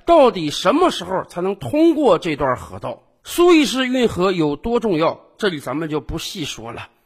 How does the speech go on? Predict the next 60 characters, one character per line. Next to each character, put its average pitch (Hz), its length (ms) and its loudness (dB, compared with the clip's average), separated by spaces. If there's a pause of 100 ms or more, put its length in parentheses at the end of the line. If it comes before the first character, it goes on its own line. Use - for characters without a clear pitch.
(120)
以 220 160 -8
前 254 220 -2
的 294 80 -2
节 226 120 -2
目 226 260 -4
我 151 120 -6
们 196 180 -4
就 202 140 -8
跟 190 140 -4
大 185 120 -4
家 175 160 -6
聊 135 320 -6
过， 156 320 -8 (160)
对 294 160 0
于 269 140 -2
英 381 360 4
国 233 240 2
这 240 100 -2
样 226 160 4
一 214 120 -6
个 214 120 -2
曾 226 380 -2
经 269 220 -2
的 226 120 0
世 262 380 -6
界 226 280 -2
第 226 340 -12
一 - 20 -10
大 180 300 -4
国 151 260 -4
而 147 220 -2
言， 127 320 -6 (320)
什 247 240 6
么 370 160 8
标 262 200 6
志 233 160 -2
着 180 180 0 (100)
它 226 180 2
彻 - 480 2
底 165 200 -4
沦 170 260 -2
为 185 100 0
了 180 80 0
二 202 240 2
流 160 160 -4
国 160 160 -4
家 151 200 -2
呢？ 143 180 -8 (160)
就 440 360 4
是 226 200 -6
始 139 480 -8
于 170 400 -2 (280)
英 262 280 -2
国 196 180 0
对 214 320 -4
苏 339 320 -2
伊 285 140 0
士 226 180 -8
运 226 240 -4
河 139 300 -8